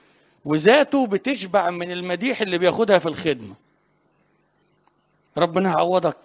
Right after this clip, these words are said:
أنت نار في الخدمة، أنت فلان في الخدمة". لو هو إنسان روحاني وإنسان عارف إن النعمة اللي فيه دي في الخدمة، هيهرب من المديح ده.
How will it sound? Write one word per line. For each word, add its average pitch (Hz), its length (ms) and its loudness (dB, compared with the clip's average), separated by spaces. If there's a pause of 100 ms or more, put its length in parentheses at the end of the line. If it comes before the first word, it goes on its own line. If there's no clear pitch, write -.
(240)
أنت 165 280 -2 (840)
نار 196 340 0
في 160 100 -10
الخدمة، 127 440 -8 (260)
أنت 175 220 -8
فلان 226 380 -2
في 170 120 -8
الخدمة". 139 440 -4 (1160)
لو 156 100 4
هو 254 240 8
إنسان 233 560 2
روحاني 170 760 2 (380)
وإنسان 151 640 2
عارف 147 460 2
إن 131 160 -4
النعمة 160 420 -4
اللي 135 280 -6
فيه 175 280 -8
دي 156 160 -10
في 160 100 -10
الخدمة، 170 540 -6 (480)
هيهرب 139 400 -4
من 123 140 -10
المديح 123 420 -10
ده. 120 200 -12